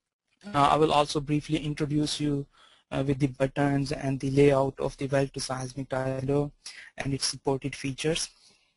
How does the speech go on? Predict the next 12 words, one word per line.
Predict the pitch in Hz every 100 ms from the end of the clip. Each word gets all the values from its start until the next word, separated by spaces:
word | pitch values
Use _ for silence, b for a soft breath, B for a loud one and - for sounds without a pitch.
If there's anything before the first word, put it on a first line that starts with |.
| _ _ _ _ _ _ _ _ _ _ _ _ _ _ -
And | 196 160
then | 147 170 151
I'm | - 147
going | 143 143 139
to |
present | 135 139 143 143 131
you, | 139 135 139 B B B B -
uh, | 135 131
a | 135
couple | 151 143 143
of | -
demos, | - 135 131 131 127 117